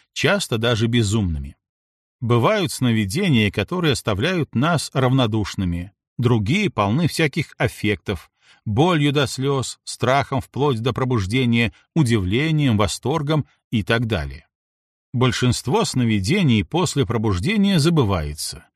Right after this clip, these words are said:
или же они сохраняются целый день, но к вечеру вспоминаются все слабее и с пробелами. Другие, например, детские сновидения,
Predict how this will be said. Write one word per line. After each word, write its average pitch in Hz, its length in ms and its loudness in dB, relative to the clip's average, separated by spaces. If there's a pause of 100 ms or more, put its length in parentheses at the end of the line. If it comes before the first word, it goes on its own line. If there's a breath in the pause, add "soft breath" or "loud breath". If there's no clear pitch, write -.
(300)
или 214 320 2
же 160 160 2
они 180 180 2
сохраняются 151 680 0
целый 170 340 0
день, 113 380 2 (140)
но 127 180 4
к - 80 -12
вечеру 117 640 0
вспоминаются 156 640 -2
все 156 180 0
слабее 131 600 0
и 175 160 -6
с - 80 -8
пробелами. 87 640 -4 (720)
Другие, 151 600 2
например, 123 400 2
детские 104 440 -4
сновидения, 104 720 -2